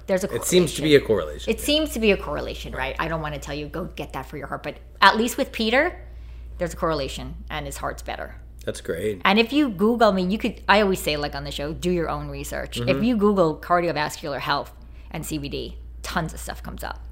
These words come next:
Speaker 2: Cool.
Speaker 1: Tons of things come up. Brain, people use it for,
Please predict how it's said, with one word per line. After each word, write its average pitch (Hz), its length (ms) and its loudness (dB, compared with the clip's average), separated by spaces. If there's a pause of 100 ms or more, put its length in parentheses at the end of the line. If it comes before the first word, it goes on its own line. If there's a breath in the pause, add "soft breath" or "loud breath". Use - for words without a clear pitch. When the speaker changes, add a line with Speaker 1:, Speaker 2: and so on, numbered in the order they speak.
Speaker 2:
Cool. 185 380 -2 (140)
Speaker 1:
Tons 190 280 -2
of 135 100 -10
things 135 220 -12
come - 180 -12
up. - 200 -10 (100)
Brain, 185 520 2 (200)
people 233 220 -6
use 240 240 -2
it - 140 -2
for, 190 200 0